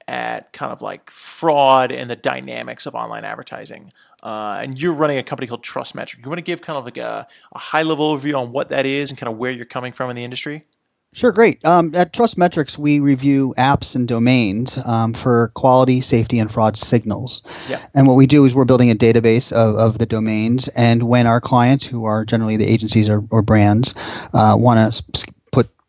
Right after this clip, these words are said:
Speaker 2: you know, money into programmatic, we help them get there with more safety and brand safety. And what we're doing is we're looking at the domains,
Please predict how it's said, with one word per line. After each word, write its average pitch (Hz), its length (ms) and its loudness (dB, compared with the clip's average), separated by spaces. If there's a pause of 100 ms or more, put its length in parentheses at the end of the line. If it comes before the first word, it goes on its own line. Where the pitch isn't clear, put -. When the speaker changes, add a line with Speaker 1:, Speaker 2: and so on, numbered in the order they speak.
(140)
Speaker 2:
you 131 80 4
know, 104 180 -2
money 127 280 4
into 120 160 2
programmatic, 135 600 2
we 127 280 0
help 120 240 -2
them 120 180 0
get 113 220 -4
there 110 260 -4
with 110 460 -8
more 104 340 -6
safety 110 520 0
and 104 120 -4
brand 110 240 -2
safety. - 420 -12 (300)
And 131 140 4
what 127 100 4
we're 175 160 6
doing 151 280 6
is 123 120 0
we're 135 140 4
looking 123 560 0
at 107 200 0
the 113 160 -2
domains, 110 800 2